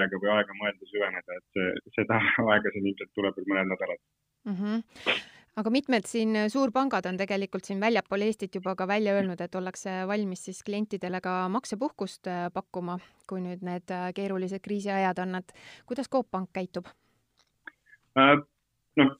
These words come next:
Speaker 1: maksepuhkus olemuslikult on tavapraktika, et,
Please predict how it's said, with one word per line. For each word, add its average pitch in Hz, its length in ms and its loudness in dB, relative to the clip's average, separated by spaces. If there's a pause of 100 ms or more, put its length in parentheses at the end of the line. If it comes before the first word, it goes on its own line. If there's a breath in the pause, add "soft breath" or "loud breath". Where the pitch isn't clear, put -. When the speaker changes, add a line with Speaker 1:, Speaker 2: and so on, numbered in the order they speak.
(260)
Speaker 1:
maksepuhkus 156 640 6
olemuslikult 120 560 4
on 117 80 4
tavapraktika, 117 800 4
et, - 100 -20